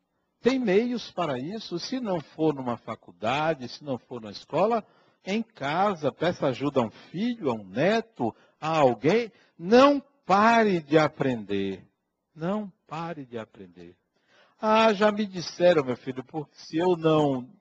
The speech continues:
se eu não ocupar minha mente, vem o alemão, o Alzheimer", né? Eu disse, "Não, não é por isso que a senhora deve estudar, não, pra se precaver com Alzheimer, não é não. Porque ninguém sabe qual a causa de Alzheimer." "Não, não é por isso, não.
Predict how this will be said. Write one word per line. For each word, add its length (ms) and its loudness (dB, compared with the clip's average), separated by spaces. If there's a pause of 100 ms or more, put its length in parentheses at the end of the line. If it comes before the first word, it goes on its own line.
(320)
se 200 -6
eu 120 10
não 160 6
ocupar 500 4
minha 220 2
mente, 480 -2
vem 240 0
o 100 2
alemão, 720 2 (300)
o 260 -2
Alzheimer", 640 0
né? 80 -10
Eu 40 -8
disse, 200 -18
"Não, 260 -6 (340)
não 120 -4
é 80 8
por 260 0
isso 280 -4
que 100 -2
a 40 4
senhora 260 2
deve 260 0
estudar, 440 -4
não, 400 -8
pra 160 0
se 120 -10
precaver 560 -2
com 100 -10
Alzheimer, 440 -6
não 80 -8
é 40 -6
não. 260 -2 (960)
Porque 180 -2
ninguém 220 0
sabe 280 -2
qual 140 6
a 60 6
causa 320 0
de 80 2
Alzheimer." 560 -2 (1040)
"Não, 280 6
não 120 6
é 60 4
por 200 2
isso, 220 0
não. 200 0